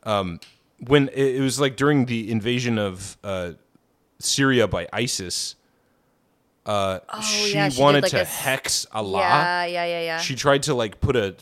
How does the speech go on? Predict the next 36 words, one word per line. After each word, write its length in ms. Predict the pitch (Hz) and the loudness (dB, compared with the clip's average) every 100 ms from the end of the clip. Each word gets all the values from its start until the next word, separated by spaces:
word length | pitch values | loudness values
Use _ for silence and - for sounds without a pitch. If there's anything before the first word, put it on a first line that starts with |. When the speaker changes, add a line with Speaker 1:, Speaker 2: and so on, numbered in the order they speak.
| - | -4
Speaker 1:
put 140 | 117 | -2
a 40 | |
spell 400 | 104 - 110 107 | -2 -4 -2 0
on 200 | 107 104 95 | 0 -2 -4
Allah. 560 | 98 92 90 104 123 - _ _ _ - | -6 -6 -2 -2 -4 -10 _ _ _ -16
Speaker 2:
Mm-hmm. 280 | 202 185 170 - _ _ _ - | -14 -12 -14 -20 _ _ _ -16
Speaker 1:
But 300 | 127 139 135 | 0 0 2
this 200 | 147 - | 0 0
was, 240 | 143 120 | -2 -2
like, 160 | 127 120 | -4 -2
being 180 | 127 113 | -2 0
posted 400 | 151 143 - 139 | 2 2 2 0
about 300 | 117 110 98 | 2 0 -2
in 420 | 135 120 110 104 - - | -4 0 0 -2 -6 -14
a 100 | 110 | -12
community 640 | - 127 120 139 120 113 | -2 0 2 2 0 -2
of 120 | 104 92 | -4 -2
online 540 | 110 117 107 104 90 | -2 0 -2 -4 -4
witches. 480 | 104 131 - - - - - | -4 -6 -10 -14 -16 -18 -8
And 80 | - | 4
then 80 | 196 | 6
there 80 | 214 | 6
was 100 | 175 | 4
another 300 | 180 220 226 | 2 2 4
time 240 | 175 131 | 4 4
when 120 | 127 | 4
they 100 | 123 | 4
all 140 | 123 123 | 4 2
got 220 | 131 127 | 0 -4
together 460 | 131 120 117 107 101 | -4 -2 0 0 0
on 160 | 107 | -4
Twitter 340 | - 160 143 110 | -4 -4 -2 -4
to 160 | - | -6
try 200 | - 127 | -4 0
and, 140 | 110 104 | 0 0
like, 280 | 95 87 | -4 -6